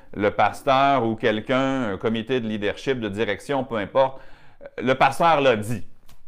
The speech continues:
Puis là, pendant un certain temps, t'as certaines personnes qui sont satisfaites de juste faire ce qu'on leur demande. Mais à long terme, ça ne fait pas de vrais disciples de Jésus. Et dans un moment de crise ou un moment de déception,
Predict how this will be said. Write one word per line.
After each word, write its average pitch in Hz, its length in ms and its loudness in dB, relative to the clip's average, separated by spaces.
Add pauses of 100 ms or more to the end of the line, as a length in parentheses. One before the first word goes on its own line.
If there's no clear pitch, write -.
(840)
Puis 160 100 -14
là, 180 300 4
pendant 123 200 2
un 117 100 -2
certain 117 440 0
temps, 131 240 0
t'as 113 120 -2
certaines 113 400 -4
personnes 110 500 -4
qui 98 220 -8
sont 123 240 -4
satisfaites 180 720 0
de 131 120 0
juste 139 280 -4
faire 131 380 0
ce - 140 -16
qu'on 120 180 0
leur 113 220 2
demande. 101 460 -4 (840)
Mais 113 100 0
à 123 80 8
long 180 240 4
terme, 151 420 0 (220)
ça - 180 -4
ne 123 60 -4
fait 131 120 0
pas 214 180 4
de 131 100 2
vrais 123 340 6
disciples 120 680 0
de 110 160 0
Jésus. 104 500 -6 (320)
Et 110 160 0
dans 156 400 2
un 127 100 2
moment 180 400 0
de 139 80 2
crise 143 520 -2
ou 135 60 -2
un 117 40 -2
moment 127 240 2
de 110 100 0
déception, 131 760 0